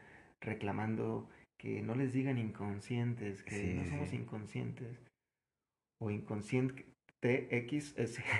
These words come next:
Speaker 1: <laughs>
Speaker 2: <laughs>
Speaker 1: No somos inconscientes. Pues no, güey, ellos son conscientes de que eso no, no interesa todo lo que está
Speaker 2: Sí,
Speaker 1: viviendo
Speaker 2: no.
Speaker 1: la sociedad.
Speaker 2: Y no se, no se inclinan por lo
Speaker 1: Sí, no les importa.
Speaker 2: material, no
Speaker 1: No
Speaker 2: lo
Speaker 1: les
Speaker 2: banal.
Speaker 1: importa nada.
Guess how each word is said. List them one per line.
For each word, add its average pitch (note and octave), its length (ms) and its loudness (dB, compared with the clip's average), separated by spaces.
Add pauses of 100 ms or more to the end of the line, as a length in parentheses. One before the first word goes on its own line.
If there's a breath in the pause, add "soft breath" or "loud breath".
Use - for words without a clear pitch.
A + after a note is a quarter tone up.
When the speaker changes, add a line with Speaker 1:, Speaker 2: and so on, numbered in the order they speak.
(120)
Speaker 1:
<laughs> B2+ 300 4
Speaker 2:
<laughs> - 840 12
Speaker 1:
No A#2+ 100 -2
somos C3 200 4
inconscientes. A#2 880 -2 (1200 loud breath)
Pues - 100 -6
no, A2 160 2
güey, B2 380 4
ellos B2+ 220 6
son C3 220 2
conscientes A#2+ 680 -2
de - 120 -4
que - 300 -12 (760)
eso - 240 -6
no, G2 220 -2 (160)
no G2 160 -2
interesa G2+ 580 -2
todo G#2+ 180 -4
lo G#2 120 -6
que - 80 -18
está - 120 -12
Speaker 2:
Sí, G#2 60 -2
Speaker 1:
viviendo F2+ 220 -2
Speaker 2:
no. F#2+ 100 -4
Speaker 1:
la - 60 -8
sociedad. G2+ 240 -6 (340 loud breath)
Speaker 2:
Y - 60 -4
no G2+ 160 -2
se, G2+ 420 2
no F#2+ 260 2
se G#2 300 4
inclinan F#2+ 460 2
por F2+ 180 0
lo F2+ 400 -2
Speaker 1:
Sí, - 100 -6
no G3+ 100 -2
les D3 160 -6
importa. F2+ 260 -2
Speaker 2:
material, F2 540 0
no F#2+ 60 -2
Speaker 1:
No F#2+ 60 0
Speaker 2:
lo G2+ 60 -2
Speaker 1:
les - 80 -4
Speaker 2:
banal. A#2 240 0
Speaker 1:
importa G#2+ 340 -4
nada. A#2 260 -6